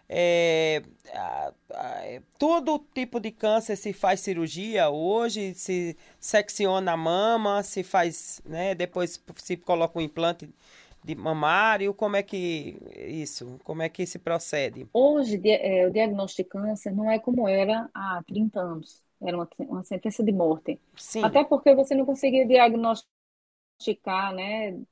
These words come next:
Speaker 2: dos, nos anos oitenta pra trás, a gente tinha dificuldade de dar diagnóstico de câncer precoce. Eu não tinha os, os instrumentos pra isso. Então, o câncer de mama, isso. O câncer de mama era uma sentença de morte.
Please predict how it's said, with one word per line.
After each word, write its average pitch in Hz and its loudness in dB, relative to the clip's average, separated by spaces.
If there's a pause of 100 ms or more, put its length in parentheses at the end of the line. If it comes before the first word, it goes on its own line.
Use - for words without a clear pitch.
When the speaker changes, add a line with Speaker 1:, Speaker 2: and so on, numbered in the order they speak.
Speaker 2:
dos, 180 -2 (640)
nos 190 -4
anos 214 0
oitenta 196 0
pra 175 2
trás, 233 2
a 208 2
gente 233 -4 (280)
tinha 277 2
dificuldade 262 6
de 202 -2
dar 185 2
diagnóstico 180 0
de 170 -2
câncer 185 -4 (760)
precoce. 208 4 (480)
Eu 214 -4
não 269 2
tinha 269 2
os, 214 -4
os 175 -12 (1200)
instrumentos 196 -6 (340)
pra 262 4
isso. 165 -2
Então, 226 -2
o 254 -2
câncer 285 2
de 277 2
mama, 254 0 (360)
isso. 180 -2 (140)
O 247 -4
câncer 320 0
de 240 2
mama 214 -2
era 214 0
uma 208 -2
sentença 196 -6
de 214 0
morte. - -6